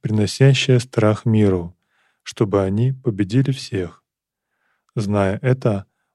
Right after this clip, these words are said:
Брахма провозгласил благословение Шумхи, что они не будут убиты ни одним мужчиной, и исчез.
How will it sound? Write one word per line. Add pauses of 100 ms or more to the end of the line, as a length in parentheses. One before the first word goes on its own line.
Брахма
провозгласил
благословение
Шумхи, (400)
что
они
не
будут
убиты
ни
одним
мужчиной,
и
исчез.